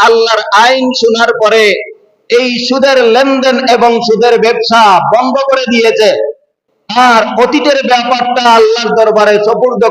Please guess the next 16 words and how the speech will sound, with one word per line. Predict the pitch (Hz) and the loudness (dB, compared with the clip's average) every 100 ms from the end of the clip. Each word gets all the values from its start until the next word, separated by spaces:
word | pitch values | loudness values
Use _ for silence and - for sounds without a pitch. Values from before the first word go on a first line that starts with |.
| 208 | 2
করা | 202 208 | 2 2
হলো। | 202 240 233 - - _ _ _ _ 190 240 | 2 2 0 -2 -10 _ _ _ _ 0 2
আর | 240 233 175 147 | 2 2 -2 -4
যারা | 233 247 269 262 254 262 269 - _ 247 | -4 0 0 0 0 -4 -10 -12 _ 0
এই | 262 254 247 - 254 - _ _ _ _ _ _ _ | 0 -2 -4 -8 -10 -16 _ _ _ _ _ _ _
কোরআনের | 220 254 269 262 247 247 220 | 0 0 0 0 -2 0 2
আয়াত | 226 254 226 226 | 4 2 0 0
নাজিল | 226 226 226 202 | 0 2 0 2
হওয়ার | 214 220 208 | 2 2 0
পরে, | 190 208 214 180 - 202 | 0 2 2 0 0 0
আল্লাহর | 233 262 247 240 | 0 -2 -4 -2
হুকুম, | 214 233 277 269 247 | -2 2 2 2 2
আল্লাহর | 233 226 220 | 2 0 -2
বিধান | 233 233 233 220 | -2 -2 -2 0
নাজিল | 214 214 214 190 | 0 2 2 2
হওয়ার | 214 214 | 2 2